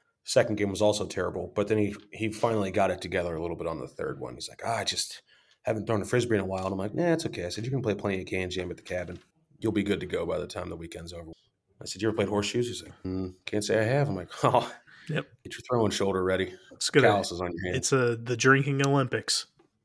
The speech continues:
Speaker 1: Yeah, yeah.
Speaker 2: Can't do
Speaker 1: It
Speaker 2: anything
Speaker 1: is.
Speaker 2: without a beer in your hand.
Speaker 1: It's true. Well, Tyson's gonna have over that.
Speaker 2: <laughs>
Speaker 1: I have to get him a wheelchair or something. Oh,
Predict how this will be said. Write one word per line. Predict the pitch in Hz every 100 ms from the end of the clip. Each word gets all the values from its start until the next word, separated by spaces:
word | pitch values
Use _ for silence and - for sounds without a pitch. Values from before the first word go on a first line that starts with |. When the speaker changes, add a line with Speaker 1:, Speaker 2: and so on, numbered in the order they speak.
| _
Speaker 1:
Yeah, | - 98 127 - - -
yeah. | - 170 - - _ - _
Speaker 2:
Can't | - 147
do | 147 143
Speaker 1:
It |
Speaker 2:
anything | 143 139 139
Speaker 1:
is. |
Speaker 2:
without | 131 127 127
a | 120
beer | 127 131
in | 127
your | 113
hand. | 117 117 110 - - _ _ _
Speaker 1:
It's | - -
true. | - 104 143 143 - _ - _ -
Well, | 92
Tyson's | 92 107 101 87
gonna | 90
have | 85 87 82 - _
over | 82 78
that. | 82 82 - - - - - - - -
Speaker 2:
<laughs> | 151 - 147 170 160 165 135 104 - - _ 135
Speaker 1:
I |
have | 147
to | -
get | 117
him | 101
a |
wheelchair | 90 95 101 - 82
or | 80
something. | 85 82 85 - _ - - - - - -
Oh, | 71